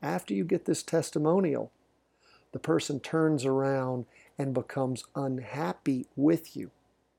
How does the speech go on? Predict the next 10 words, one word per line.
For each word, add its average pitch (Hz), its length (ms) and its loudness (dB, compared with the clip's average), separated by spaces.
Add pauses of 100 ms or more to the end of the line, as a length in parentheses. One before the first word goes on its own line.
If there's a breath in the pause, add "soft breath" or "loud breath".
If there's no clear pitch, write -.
(640)
they 143 100 2
start 139 260 6
acting 135 480 2 (100)
crazy, 170 720 2 (760)
you 143 340 4
have 165 680 -2 (920)
in 165 220 6
writing 156 560 4 (280)
by 151 360 2
them 127 460 -2